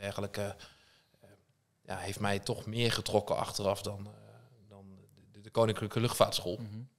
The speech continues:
Speaker 1: Alhoewel ik wel van plan was om die studie te gaan doen, maar in die tijd moeilijk om, eh, om een baan te krijgen in de luchtvaartsector. Het werd aanbevolen om ook een andere studie te doen.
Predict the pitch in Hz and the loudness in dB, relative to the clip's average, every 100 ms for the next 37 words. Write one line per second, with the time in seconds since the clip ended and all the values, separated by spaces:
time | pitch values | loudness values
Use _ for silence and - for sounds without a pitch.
0 | _ _ - - _ _ - - - - | _ _ -20 -20 _ _ -20 -20 -20 -20
1 | _ _ 123 127 120 127 120 120 123 120 | _ _ 12 12 12 12 12 12 12 10
2 | 104 - 120 139 131 113 117 120 - 127 | 6 -4 8 12 12 12 6 6 8 6
3 | 113 - 120 135 139 120 107 110 113 117 | 6 4 8 8 8 6 6 4 6 8
4 | 110 104 120 127 120 - 107 104 104 104 | 8 6 2 4 4 2 -4 -2 0 0
5 | 80 104 98 123 135 120 117 113 113 120 | 2 4 10 10 10 8 6 8 2 4
6 | - 107 - 110 - 110 110 98 95 - | 4 4 4 2 4 4 4 2 2 4
7 | 107 104 101 101 101 104 107 117 113 131 | 4 4 2 2 2 2 2 2 4 4
8 | 123 104 120 110 113 110 110 | 4 4 4 2 0 0 0